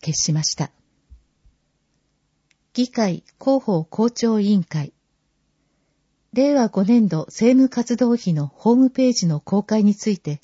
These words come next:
報告を受けたほか、議会だよりの作成や行政に対する意見、要望の収集方法などについて、先進地の調査を行いました。この調査を踏まえ、二次元コードを導入するなど、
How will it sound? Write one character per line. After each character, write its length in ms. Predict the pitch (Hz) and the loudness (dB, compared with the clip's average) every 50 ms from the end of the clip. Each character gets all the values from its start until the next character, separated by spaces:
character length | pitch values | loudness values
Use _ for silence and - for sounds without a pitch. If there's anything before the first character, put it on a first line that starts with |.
| _ | _
報 200 | _ - 180 190 | _ -2 -2 0
告 280 | - 208 180 - - 190 | 0 -4 -6 -4 -2 -2
を 80 | 180 | 0
受 120 | 175 190 196 | 0 -2 -2
け 160 | - 175 165 | -4 -6 -6
た 100 | - 151 | -6 -6
ほ 120 | 143 151 | -6 -6
か、 220 | 139 - 147 147 139 - _ _ _ _ _ _ _ _ _ _ _ _ _ _ _ _ | -8 -8 -10 -10 -10 -12 _ _ _ _ _ _ _ _ _ _ _ _ _ _ _ _
議 140 | - 196 170 | -6 -6 -2
会 240 | - 262 269 277 262 | 0 0 0 0 0
だ 140 | - 277 | 0 0
よ 100 | 277 269 | 2 2
り 120 | 247 214 190 | 2 2 0
の 140 | 175 160 170 | 0 -2 -2
作 260 | - - 160 - - | -4 -6 -8 -8 -8
成 220 | - - 185 175 | -6 -4 -4 -2
や 220 | 170 165 160 156 - _ _ _ _ _ | -2 -2 -4 -6 -8 _ _ _ _ _
行 140 | - 185 202 | -2 -2 -2
政 320 | 233 226 - 262 254 226 | 0 0 0 2 4 4
に 100 | 240 233 | 2 2
対 220 | - 202 214 214 | 0 -2 -4 -4
す 200 | 202 - - 208 | -4 -4 -4 -4
る 160 | 185 160 147 - _ _ _ _ | -4 -4 -6 -8 _ _ _ _
意 140 | 220 240 233 | -6 -6 -2
見、 320 | - 262 233 170 135 - - _ | -2 0 0 0 -2 -6 -10 _
要 280 | - 156 165 196 226 220 | -4 -2 0 0 0 0
望 180 | 196 220 220 | 0 0 0
の 160 | 202 196 196 180 | 0 0 -2 -4
収 240 | - - 208 220 | -4 -4 -2 -2
集 220 | 240 - - 254 247 | -2 -2 -2 -4 -4
方 180 | 240 - 254 247 | -2 -2 -2 -2
法 240 | 226 - 196 180 175 | -2 -2 -2 -2 0
な 140 | 170 180 | 0 0
ど 100 | 175 170 | -2 -2
に 140 | 156 143 143 | -4 -4 -6
つ 160 | - - - | -6 -8 -8
い 40 | 160 | -8
て、 220 | - - 151 147 - _ _ _ _ _ _ _ _ _ | -8 -8 -10 -10 -12 _ _ _ _ _ _ _ _ _
先 240 | - - 254 262 277 | -6 0 2 2 2
進 240 | - - 277 277 269 | 4 4 4 2 2
地 160 | 269 - 196 | 2 0 -2
の 140 | 180 156 151 | -2 -2 -2
調 220 | - - 226 226 | -2 -2 -2 -2
査 200 | 208 - 196 156 | -2 -2 -4 -4
を 80 | 135 135 | -4 -4
行 140 | - - 147 | -4 -4 -2
い 180 | 147 151 143 | -2 -2 -4
ま 80 | 139 147 | -4 -6
し 120 | - - | -6 -8
た。 160 | - 147 139 - _ _ _ _ _ _ _ _ _ _ _ _ _ _ _ _ _ _ _ _ _ _ _ _ _ - - | -10 -12 -14 -14 _ _ _ _ _ _ _ _ _ _ _ _ _ _ _ _ _ _ _ _ _ _ _ _ _ -20 -4
こ 120 | - 240 | 0 2
の 120 | 240 269 269 | 4 4 2
調 240 | 269 - 285 294 277 | 0 -2 -4 -4 -2
査 200 | - 247 214 202 | -2 -2 -2 -2
を 60 | 185 | 0
踏 100 | 185 202 | 0 0
ま 140 | 196 196 185 | 0 2 0
え、 180 | 170 160 156 - _ _ _ _ _ _ _ _ _ _ | 0 -2 -4 -8 _ _ _ _ _ _ _ _ _ _
二 140 | - 185 190 | -2 0 2
次 120 | 185 233 269 | 2 2 4
元 200 | 285 285 277 262 | 6 6 4 4
コ 180 | 262 - 277 277 | 2 0 0 0
ー 40 | |
ド 140 | 262 - 190 | 2 0 0
を 20 | 160 | -2
導 280 | 160 - 160 175 214 226 | -2 0 0 2 2 2
入 160 | 226 220 220 | 2 2 0
す 140 | - - 226 | -2 -2 0
る 100 | 226 220 | 0 0
な 140 | 196 180 | 0 -2
ど、 180 | 170 156 147 - | -2 -4 -8 -8